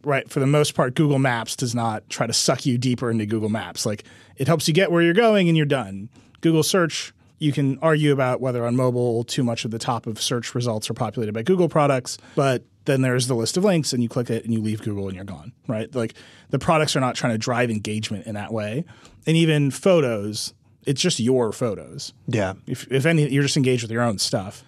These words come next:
Speaker 1: And their one attempt to build a product that was driven by user growth and network effects to compete with Facebook was such a spectacular failure that when they had a bug, they just shut it down.
Speaker 2: Yeah.
Speaker 1: I don't think Facebook has that utility argument. Like, the job Facebook does for you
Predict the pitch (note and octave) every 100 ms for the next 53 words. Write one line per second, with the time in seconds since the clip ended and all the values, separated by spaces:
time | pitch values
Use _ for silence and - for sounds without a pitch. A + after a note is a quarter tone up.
0 | _ C#3+ C#3 C3+ B2+ D3 C#3+ E3+ D#3+ C3+
1 | - D3+ B2+ C#3 E3+ A#3+ C#3 D3+ B2+ A#2+
2 | - - - _ - B2+ A#2 - B2 A#2
3 | A2 A2 G#2 G#2 A2+ A2+ A2 A2 G#2 -
4 | A2 G2+ A2 A#2 A2 G2+ - - _ _
5 | - B2+ B2 A2 A#2 G#2+ G#2 G#2+ G#2 -
6 | - - - - D3 A#3+ A#3 - - -
7 | E3+ - E3 C#3 - D3 B2+ B2+ - C3+
8 | C#3+ A#2+ D#3+ D3+ B2 D#3+ - C3+ B2 -
9 | - A#3 C#3+ - - E3+ C3+ - D#3+ B2+
10 | G#2 G2 - - G3 A#3+ A#3 A3 F#3+ F#3+
11 | D#3+ - E3 D3+ C3+ C#3+ - G#3 A3+ A#2
12 | F#2 F#2+ F2 E2 D#2 _ _ - C#3 E3+
13 | C3 E3+ G3+ G#3+ - F3+ E3+ C#3+ - D3
14 | D#3 - B2 G2+ F#2+ F#2